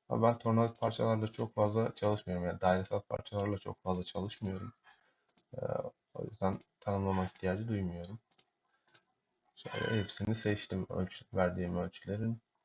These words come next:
E, şuraya geliyorum. Bu virgülden sonra küsuratı gösteriyor. Sadece, e, toleransın olmasını istiyorum. Böyle hiçbir dersem hepsi gitti.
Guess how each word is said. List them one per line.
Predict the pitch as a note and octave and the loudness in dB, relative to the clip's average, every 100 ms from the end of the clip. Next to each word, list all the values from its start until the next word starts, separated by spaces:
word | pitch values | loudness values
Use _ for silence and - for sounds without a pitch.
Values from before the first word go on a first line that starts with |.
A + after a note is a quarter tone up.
| _ _ _ _ _ _ _ _ _ _ _ _ _ _ - | _ _ _ _ _ _ _ _ _ _ _ _ _ _ -8
E, | G#2 F#2+ F#2 F#2 - G#2+ A2 _ _ | -2 0 0 -2 -2 -6 -8 _ _
şuraya | - - C3+ G#2+ G2 | -16 -4 2 4 4
geliyorum. | G2 A2 A#2+ A2 G#2+ A#2 - - - - - - - _ _ _ - - _ _ _ _ - - _ | 2 2 4 2 2 -2 -8 -20 -18 -18 -18 -20 -20 _ _ _ -20 -20 _ _ _ _ -20 -20 _
Bu | C3+ C3 C3 - _ _ _ - | -8 -4 -4 -8 _ _ _ -2
virgülden | B2+ B2 B2 B2 A#2 | 2 4 6 6 6
sonra | - A2 A2+ | 4 2 0
küsuratı | - - - A#2 G#2+ A#2 | -2 -8 4 4 4 2
gösteriyor. | G2 - G2+ G2 G#2 B2 - _ _ F3 | -2 -4 -6 -4 -4 -6 -10 _ _ -20
Sadece, | _ - A#2 F#2 D#2+ G#2 A2+ - - _ _ _ _ _ - | _ 6 8 8 4 0 0 -4 -20 _ _ _ _ _ -2
e, | G2+ G2+ | 0 0
toleransın | - A#2 G#2 G#2 - - G#2+ - - _ _ - | 0 2 4 4 2 -6 -4 -6 -10 _ _ -6
olmasını | G#2 G2+ G2+ F#2+ G#2 | 0 2 2 0 -2
istiyorum. | G2+ - F2+ F2 F#2 A2 _ _ _ _ _ _ _ _ _ - | -2 -4 -8 -4 -4 -6 _ _ _ _ _ _ _ _ _ -8
Böyle | A2 | -2
hiçbir | G#2+ - F#2 F#2+ | -2 -2 0 2
dersem | F2+ - A2 G#2+ | 2 0 -2 -2
hepsi | - - G2+ | -4 -4 -4
gitti. | G2 - - F#2+ | -4 -6 -2 -2